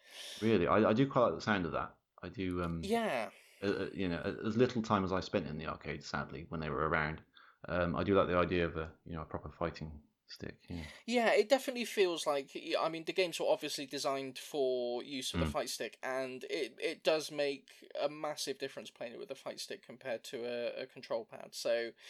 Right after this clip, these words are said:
Speaker 2: um, yeah, I've been having fun with that. Um, I have had a bit of, 'cause I partic-, I chose a particular fight stick 'cause it said it was compatible with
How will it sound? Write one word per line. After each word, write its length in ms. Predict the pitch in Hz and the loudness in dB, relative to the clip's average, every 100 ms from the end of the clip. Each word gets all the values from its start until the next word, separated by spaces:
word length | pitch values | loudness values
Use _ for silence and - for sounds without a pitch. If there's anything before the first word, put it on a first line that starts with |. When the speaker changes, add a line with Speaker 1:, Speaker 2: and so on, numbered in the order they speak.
| - - - - | -16 -18 -10 0
Speaker 2:
um, 340 | 135 139 139 | 4 4 2
yeah, 200 | - 175 | 2 4
I've 100 | 143 | 4
been 120 | 170 165 | 2 -2
having 280 | 170 151 | -4 -4
fun 220 | 147 156 139 | -4 -2 0
with 120 | 135 | 0
that. 260 | 135 110 123 | 0 2 0
Um, 180 | 143 - | -2 0
I 140 | 160 | 0
have 320 | 160 - 190 - | 0 0 0 2
had 160 | 185 | 0
a 80 | 175 | 0
bit 160 | 170 123 | -2 -6
of, 160 | - | -6
'cause 200 | - 156 | -6 0
I 160 | 139 170 | 2 2
partic-, 420 | - - 190 185 | -2 -6 -4 -2
I 140 | - 165 - | -2 -2 0
chose 380 | - 202 190 | 4 4 4
a 40 | 156 | -2
particular 460 | - - 170 151 | -8 -10 -6 -4
fight 260 | 143 151 147 | -4 -4 -4
stick 300 | - 135 - | -4 -6 -6
'cause 140 | 143 131 | -8 -6
it 120 | - | -4
said 420 | - 139 135 - - - - - - - | 2 4 2 0 -18 -20 -20 -20 -20 -6
it 180 | 113 135 | 4 4
was 200 | 147 139 | 4 -2
compatible 640 | - 143 156 - 147 139 | -4 -6 -6 -6 -4 -2
with 520 | 131 131 131 135 - | 2 2 0 -4 -18